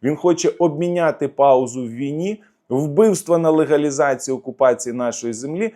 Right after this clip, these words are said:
хоче вдруге отримати територіальну здобич. Йому дали взяти Крим.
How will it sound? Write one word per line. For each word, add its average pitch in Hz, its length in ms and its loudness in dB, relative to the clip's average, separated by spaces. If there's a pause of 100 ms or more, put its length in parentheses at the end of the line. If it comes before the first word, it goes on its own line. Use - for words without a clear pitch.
(120)
хоче 175 360 4
вдруге 175 400 0
отримати 165 520 0
територіальну 143 720 2
здобич. 131 680 2 (360)
Йому 165 420 2
дали 143 380 6
взяти 156 500 0
Крим. 135 480 2